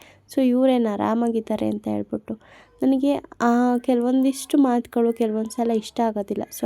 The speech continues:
ಹಾಗಾಗಿ ಇವತ್ತೊಂದು ಸ್ವಲ್ಪ ಬೇಜಾರಾಗಿತ್ತು. So ಆ ಬೇಜಾರಲ್ಲದೆ ಒಂದು ಸ್ವಲ್ಪ ಹೊತ್ತು, ಆ, ಒಂದು ಸ್ವಲ್ಪ ನೆಗಡಿನೂ ಸಹ ಆಯಿತು. ನನಗೆ ಯಾರಾದರೂ ಏನಾದರೂ ಅಂದರೆ ಸಡನ್ನಾಗಿ ಸಹಿಸ್ಕೊಳೋದಕ್ಕೆ ಆಗೋದಿಲ್ಲ. ಒಂದೇಟು ಅವರು ಹೊಡೆದ್ರೂ ಪರವಾಗಿಲ್ಲ, but ನನಗೆ, ಆ, ಕೆಲವೊಂದಿಷ್ಟು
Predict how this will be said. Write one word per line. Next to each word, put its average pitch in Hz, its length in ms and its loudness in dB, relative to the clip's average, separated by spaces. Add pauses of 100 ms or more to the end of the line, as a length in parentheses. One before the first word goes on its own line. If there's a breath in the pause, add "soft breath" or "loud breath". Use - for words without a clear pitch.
ಹಾಗಾಗಿ 254 440 2
ಇವತ್ತೊಂದು 240 420 0
ಸ್ವಲ್ಪ 277 280 2 (140)
ಬೇಜಾರಾಗಿತ್ತು. 202 760 -4 (540 loud breath)
So 285 80 6 (140)
ಆ - 20 0 (300)
ಬೇಜಾರಲ್ಲದೆ 240 600 2
ಒಂದು 226 180 -4
ಸ್ವಲ್ಪ 220 200 -4 (100)
ಹೊತ್ತು, 220 320 -2 (200)
ಆ, - 20 -2 (220)
ಒಂದು 220 160 -6
ಸ್ವಲ್ಪ 226 180 -4 (120)
ನೆಗಡಿನೂ 226 420 0 (100)
ಸಹ 214 120 -4 (120)
ಆಯಿತು. 208 240 -8 (240)
ನನಗೆ 233 300 0 (160)
ಯಾರಾದರೂ 240 380 -2 (100)
ಏನಾದರೂ 240 380 -2
ಅಂದರೆ 226 180 -2 (100)
ಸಡನ್ನಾಗಿ 226 500 -4
ಸಹಿಸ್ಕೊಳೋದಕ್ಕೆ 226 680 -4
ಆಗೋದಿಲ್ಲ. 214 420 -8 (600 soft breath)
ಒಂದೇಟು 247 420 2
ಅವರು 247 160 2 (280)
ಹೊಡೆದ್ರೂ 240 320 2 (100)
ಪರವಾಗಿಲ್ಲ, 202 440 0 (140)
but 240 100 -2 (140)
ನನಗೆ, 240 340 -2 (580 loud breath)
ಆ, 233 40 0 (220)
ಕೆಲವೊಂದಿಷ್ಟು 247 540 0